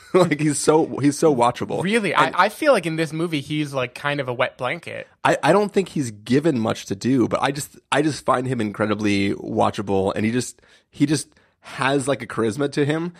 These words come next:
Speaker 1: that even when he's not doing anything right or not necessarily being, like, the best dude, you're still like, "All right,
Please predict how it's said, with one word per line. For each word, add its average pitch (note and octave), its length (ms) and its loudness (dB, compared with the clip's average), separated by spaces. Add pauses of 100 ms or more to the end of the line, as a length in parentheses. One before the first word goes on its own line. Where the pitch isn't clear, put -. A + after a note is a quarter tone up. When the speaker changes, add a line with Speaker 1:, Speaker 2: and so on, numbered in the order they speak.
(160)
Speaker 1:
that A#2 160 0
even C#3 320 2
when B2 140 2
he's A2+ 240 -2
not A2 440 -2
doing A2 280 4
anything A2+ 340 0
right G#2 340 -2 (220)
or G#2+ 320 2
not G#2+ 220 0
necessarily G#2+ 340 -2
being, G#2 500 0 (400)
like, G#2 340 -2
the G2 100 2
best - 320 -2
dude, G#2+ 420 2 (300)
you're B2 120 0
still D#3+ 280 2
like, A#2+ 360 0 (160)
"All F#3 120 0
right, D#3+ 220 -4